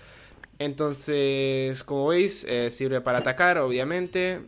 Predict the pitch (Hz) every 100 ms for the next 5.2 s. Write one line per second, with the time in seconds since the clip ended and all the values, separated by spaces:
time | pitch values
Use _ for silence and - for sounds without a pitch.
0 | - 120 131 156 156 - 110 107 110 110
1 | 107 110 131 131 120 117 113 113 113 113
2 | 113 117 117 113 101 - - - - _
3 | _ - 123 131 151 175 180 127 117 113
4 | 113 123 135 135 113 110 120 120 113 156
5 | 143